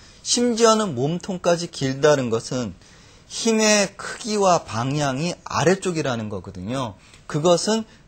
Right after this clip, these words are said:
굉장히 매도세가 강하다는 거죠. 그래서 방향과 크기를 봉 차트에서는 우리가 동시에 구분할 수가 있거든요.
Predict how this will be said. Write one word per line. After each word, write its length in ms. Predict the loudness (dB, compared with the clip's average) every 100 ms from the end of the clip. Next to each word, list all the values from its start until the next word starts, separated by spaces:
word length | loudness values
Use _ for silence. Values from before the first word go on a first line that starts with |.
| -8
굉장히 680 | -2 0 2 4 4 0
매도세가 1000 | -4 -4 -4 -2 -2 -2 -4 0 2 2
강하다는 600 | -2 -2 2 4 2 -2
거죠. 440 | -8 -10 -8 -8 -10 -20 -20 -20
그래서 600 | -2 2 2 2 0 0 -4 -20 -20 _ _
방향과 1040 | 4 4 6 4 4 2 4 6 4 0
크기를 720 | -6 -8 -2 0 4 4 2 -4 _ _ _ _ _ -4
봉 300 | 0 0 0
차트에서는 720 | -4 -4 -4 -2 -2 -4 -6
우리가 380 | -8 -6 -6 -4
동시에 520 | -4 -2 -2 -2 -4
구분할 480 | -4 -8 -6 -4 -6
수가 240 | -6 -8
있거든요. 600 | -6 -6 -8 -6 -4 -4